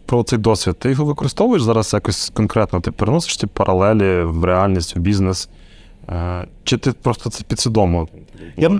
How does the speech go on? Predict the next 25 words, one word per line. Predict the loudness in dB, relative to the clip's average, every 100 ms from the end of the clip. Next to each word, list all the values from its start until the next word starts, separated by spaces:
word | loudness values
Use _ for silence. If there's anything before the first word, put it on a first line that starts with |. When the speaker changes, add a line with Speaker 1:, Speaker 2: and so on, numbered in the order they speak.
| -2
Speaker 2:
я | -2 0
думаю, | 2 2 2 2
що | 2 0
зараз, | 0 2 2 2 -2 -4 -4 0
е, | 2 2 2
ретроспективно | 0 -4 -4 -2 2 2 2
дивлячись | 2 2 2 0 -2 -2
назад, | 0 2 2 2
я |
можу | 2 2
сказати, | 0 0 2 0 0
що | 0 -2
так, | 0 -2 -2 -8
це | -4 0 0
все | 0 0 0 -2 -10 -14
одне | -6 0 2 0
і |
те | -2
ж | -4
саме. | -4 -4 -6 -12 -20 -20 -20 -20 -20 -20 -6 0
Е, | 2 2
будь-що, | 2 0 0 -2
спорт, | -4 -2 0 2 0
бізнес, | 2 2 4 2 0 -4 -12 -8 -6
е, | -6 -4 -2 -2 -4